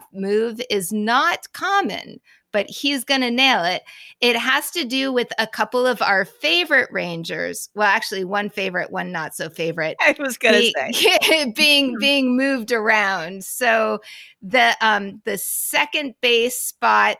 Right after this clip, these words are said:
Speaker 1: actually was that was, uh, Rugi, right? Rugnet O-,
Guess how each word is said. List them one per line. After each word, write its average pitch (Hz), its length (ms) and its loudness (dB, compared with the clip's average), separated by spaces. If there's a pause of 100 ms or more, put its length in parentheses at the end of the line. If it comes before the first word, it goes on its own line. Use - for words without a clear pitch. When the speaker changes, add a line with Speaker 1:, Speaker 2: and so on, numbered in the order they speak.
(460)
Speaker 1:
actually 208 680 0
was 190 640 -6 (460)
that 214 280 0
was, 240 380 0
uh, 175 360 0 (100)
Rugi, 185 560 -2
right? 175 240 -4
Rugnet 190 540 -6
O-, 190 200 -2